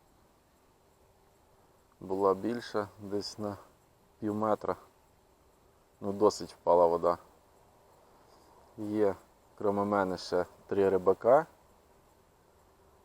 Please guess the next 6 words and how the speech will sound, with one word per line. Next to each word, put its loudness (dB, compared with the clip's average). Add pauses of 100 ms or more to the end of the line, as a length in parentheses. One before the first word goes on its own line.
(1900)
В -12
двох 4 (640)
ноль, 0 (760)
одного 0 (100)
на -6
живця. 2